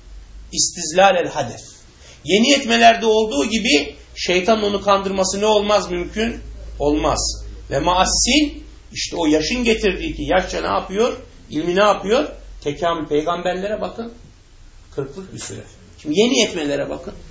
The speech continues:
Bir tane bana olgun, aklı başında harici gösteremezsiniz. Hep gençlerdir. Bugün de öyle.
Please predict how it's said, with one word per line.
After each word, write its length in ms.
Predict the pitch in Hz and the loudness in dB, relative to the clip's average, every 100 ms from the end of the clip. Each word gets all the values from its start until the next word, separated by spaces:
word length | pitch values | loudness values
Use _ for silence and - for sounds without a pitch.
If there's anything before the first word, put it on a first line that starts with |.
| - - | -20 -2
Bir 140 | 240 254 | 4 8
tane 300 | 254 233 226 | 8 8 4
bana 400 | 226 226 220 - - - | 4 4 2 -2 -18 2
olgun, 320 | 196 226 208 214 | 6 6 6 2
aklı 280 | 214 220 | 2 2
başında 300 | 214 208 220 | -2 0 4
harici 300 | 214 202 180 | 6 6 2
gösteremezsiniz. 960 | 185 185 190 185 156 117 - 113 - - - - - - | -2 -2 0 0 0 -4 -8 -12 -14 -14 -18 -20 -10 -4
Hep 200 | 185 175 | 0 4
gençlerdir. 800 | 190 190 190 156 - - - - - - - - - - - - - - - - - - | 4 4 2 2 0 -12 -14 -20 -20 -20 -20 -20 -20 -20 -20 -20 -20 -20 -20 -20 -20 -14
Bugün 280 | 190 233 202 | -6 -2 0
de 40 | 156 | 0
öyle. 240 | 120 | -2